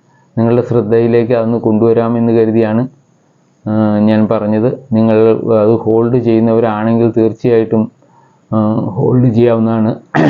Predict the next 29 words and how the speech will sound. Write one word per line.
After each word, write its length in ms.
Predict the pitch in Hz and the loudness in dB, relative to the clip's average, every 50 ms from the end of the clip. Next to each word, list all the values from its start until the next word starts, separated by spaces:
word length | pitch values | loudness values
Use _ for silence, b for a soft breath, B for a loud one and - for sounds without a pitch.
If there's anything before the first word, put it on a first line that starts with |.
| 120 131 | 2 2
അതിൻ്റെ, 520 | 127 123 123 123 131 131 131 127 - - - _ _ _ _ _ _ _ _ _ _ _ _ _ - B B B B B B B B - | 2 2 4 4 4 4 2 2 -2 -10 -20 _ _ _ _ _ _ _ _ _ _ _ _ _ -20 B B B B B B B B -2
ആ, 200 | 120 120 120 120 | 0 2 2 2
ഫിഫ്റ്റി 380 | 120 - 131 127 131 - 143 143 | 2 0 -2 -4 -4 -2 -2 -2
ടു 100 | 135 160 | 0 2
വീക്ക് 300 | 151 151 151 151 143 127 | 2 2 2 2 0 -2
ഹൈ 200 | 127 127 120 123 | -2 0 0 2
എന്ന് 220 | 135 143 147 151 147 | 2 2 2 2 0
പറഞ്ഞാൽ 260 | 143 143 143 147 147 | 0 0 0 2 2
ഏകദേശം 500 | 139 135 127 135 135 143 143 135 143 147 | 2 2 2 2 2 2 2 2 0 -2
ഇപ്പോൾ 180 | 135 - 147 | -2 0 0
അതിനടുത്താണ് 680 | 139 131 131 139 143 139 127 127 - - - 147 143 139 | 2 2 2 0 0 0 -2 -2 -4 -2 -2 -2 0 0
അത് 160 | 131 123 120 | 0 -2 -2
നിൽക്കുന്നത്. 360 | 113 104 107 113 110 110 113 | -4 -2 -2 0 0 2 2
ഇരുന്നൂറ്റി 380 | 113 110 120 123 127 127 127 143 | 2 2 2 2 2 2 2 0
അറുപത്തി 460 | 127 113 110 117 123 127 127 - 135 | 0 2 0 0 0 0 0 0 -2
ഒൻപത്, 440 | 123 107 107 107 107 104 110 104 107 | -2 0 0 -2 0 0 0 0 2
ഇരുന്നൂറ്റി 520 | 107 110 110 107 113 123 127 127 123 - | 2 2 2 2 2 2 0 0 0 0
എഴുപത്തി 480 | 131 117 113 113 120 123 131 127 - 147 | 0 0 0 0 0 -2 -2 -2 -2 -2
ഒന്നാണ് 600 | 143 127 120 123 131 139 135 135 135 135 135 135 135 B B B B B B B _ - | -2 0 0 -2 -2 -2 0 0 0 -2 -2 -6 -8 B B B B B B B _ -6
ഫിഫ്റ്റി 320 | 113 107 - - 123 120 113 127 | -6 -6 -6 -4 -4 -2 0 0
ടു 40 | |
വീക്ക് 340 | 123 120 120 113 107 107 - | 2 2 2 2 0 -2 -2
ഹൈ 200 | 107 107 104 104 | -2 0 2 2
കിടക്കുന്നത്. 480 | 110 104 101 92 98 101 98 95 - - - - | 2 2 0 0 -2 -2 -4 -4 -6 -8 -8 -4
ഇരുന്നൂറ്റി 460 | 110 104 117 123 123 123 127 123 147 | -2 0 0 2 2 2 0 0 0
അറുപത്തി 520 | 143 131 120 113 117 117 127 123 127 - 143 | -2 0 0 -2 0 0 0 -2 0 -2 -2
ഒൻപതാണ് 640 | 131 117 113 113 117 117 131 135 143 131 127 127 | 0 0 0 -2 0 0 0 0 0 0 0 -2
ഇപ്പോഴത്തെ 420 | 120 123 - 110 107 107 107 - 98 | -2 -4 -2 -2 -2 -2 -2 -2 -4
വില. 180 | 92 87 85 | -2 -2 -4